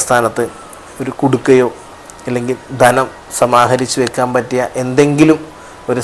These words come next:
സാധനങ്ങളോ നമ്മുടെ കയ്യിൽ കരുതുക. അതിനകത്തേക്ക് എന്നും ആ ഭഗവതിയെ പ്രാർത്ഥിച്ച് ഒരു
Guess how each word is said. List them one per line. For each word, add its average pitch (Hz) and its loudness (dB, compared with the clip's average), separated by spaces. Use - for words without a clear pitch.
സാധനങ്ങളോ 123 2
നമ്മുടെ 117 -2
കയ്യിൽ 113 -2
കരുതുക. 110 -4
അതിനകത്തേക്ക് 156 6
എന്നും 165 6
ആ - 8
ഭഗവതിയെ 139 6
പ്രാർത്ഥിച്ച് 120 2
ഒരു 156 6